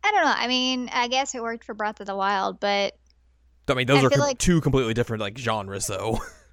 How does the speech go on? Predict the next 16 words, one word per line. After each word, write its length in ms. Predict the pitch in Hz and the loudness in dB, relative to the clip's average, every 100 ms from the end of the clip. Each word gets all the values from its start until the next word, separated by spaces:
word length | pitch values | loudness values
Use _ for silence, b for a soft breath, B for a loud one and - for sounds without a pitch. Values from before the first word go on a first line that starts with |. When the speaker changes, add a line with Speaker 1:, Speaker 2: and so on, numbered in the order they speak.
| - | -4
Speaker 1:
It 160 | 349 339 | 0 2
is. 440 | 311 247 226 - | 4 2 -2 -8
And 140 | - 269 | -6 -4
I 80 | 269 | -4
think 240 | 415 381 | -4 -6
one 240 | 277 262 254 | -4 -4 -2
thing 260 | 277 254 | -2 -2
that 120 | 254 | -2
I 60 | 214 | -2
really 500 | 202 202 214 214 208 | -4 -6 -6 -6 -8
enjoyed 680 | - 214 - 202 202 214 214 | -8 -8 -4 -2 0 0 0
about 340 | 214 220 214 | -2 -2 -2
the 80 | - | -4
Dynasty 460 | 208 214 220 - 226 | -4 -2 -2 -2 -4
Warriors 320 | 220 220 226 | -2 -4 -4
series 480 | 240 233 240 247 - | -2 0 0 -2 -4